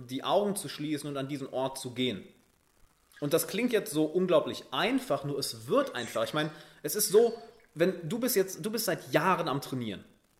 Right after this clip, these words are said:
Ne, du weißt wahrscheinlich ganz genau, was dich in den Modus bringt. Das weißt du wahrscheinlich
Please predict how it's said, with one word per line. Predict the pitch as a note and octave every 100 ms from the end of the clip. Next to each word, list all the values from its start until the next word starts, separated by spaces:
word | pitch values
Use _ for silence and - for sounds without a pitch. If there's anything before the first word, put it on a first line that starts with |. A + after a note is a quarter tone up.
| _ _ _ -
Ne, | D#3
du | D3+ B3+
weißt | B3 A#3
wahrscheinlich | F#3+ F3+ E3 -
ganz | F3+ A#3+ C4+
genau, | G#3+ G#3 G3 C3 F3+ - -
was | A2+ C#3+ F3+ -
dich | - A#2+ - -
in | D3+ C#3
den | C3+
Modus | C#3 B2+ G2+ -
bringt. | F2+ - - _
Das | - A2
weißt | G3 G3+
du | D#3
wahrscheinlich | C#3+ D3+ C3+